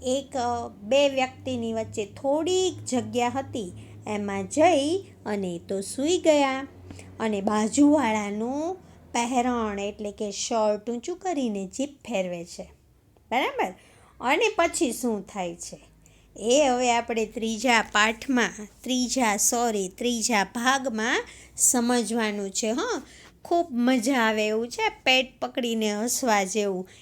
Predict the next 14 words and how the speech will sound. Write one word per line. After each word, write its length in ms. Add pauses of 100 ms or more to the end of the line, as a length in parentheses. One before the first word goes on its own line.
(140)
કે 120
ઈચ્છા 440
કાકા 680 (400)
એ 140
કેવી 580
યુક્તિ 400
લડાવે 640
છે 320 (280)
અને 380
કેવું 520 (420)
સુખથી, 640 (460)
અ, 40 (540)
ઠંડીની 640
અંદર 420